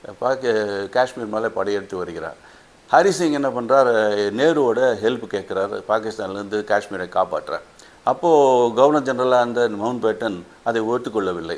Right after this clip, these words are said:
ஏன்னா அது வேற நாடு, நம்ம வந்து தலையிடக்கூடாது அப்படிங்கிறார். அப்போ வந்து நேரு பட்டேலை அனுப்பிச்சு, வல்லபாய் பட்டேலை அங்க அனுப்பிச்சு ஹரி சிங் கிட்ட பேசி காஷ்மீரை இந்தியாவோட இணைப்பதற்கு ஒரு அ-, அக்ரிமெண்ட் போடுறார்.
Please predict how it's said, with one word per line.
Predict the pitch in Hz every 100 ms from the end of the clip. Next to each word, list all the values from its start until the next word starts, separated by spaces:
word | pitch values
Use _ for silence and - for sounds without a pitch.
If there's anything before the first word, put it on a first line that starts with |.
| -
ஏன்னா | 120
அது | 113 104
வேற | 113 135
நாடு, | 127 113 110 107 98
நம்ம | 110 117 113
வந்து | 117 107
தலையிடக்கூடாது | 110 113 95 95 95 92
அப்படிங்கிறார். | 85 87 80 76 80 - - _ - - -
அப்போ | - 123 185 160
வந்து | 139 143 147 135 120 113 107 101 98 95 95
நேரு | 110 143 127 95 90 -
பட்டேலை | 127 156 143 123
அனுப்பிச்சு, | 101 92 104 113 - 95
வல்லபாய் | 110 120 117 107
பட்டேலை | 95 98 95
அங்க | 95 95
அனுப்பிச்சு | 101 104 95 65 - - - _ _ _ _ _ -
ஹரி | 143
சிங் | 151 151 131
கிட்ட | 117 104
பேசி | - 117 110 107 87
காஷ்மீரை | 139 151 151 147 131 131 123
இந்தியாவோட | 160 156 139 131 135
இணைப்பதற்கு | 110 117 135 131 117 110
ஒரு | 151 123
அ-, | 101 104 -
அக்ரிமெண்ட் | 104 117 107 107 104
போடுறார். | 78 78 -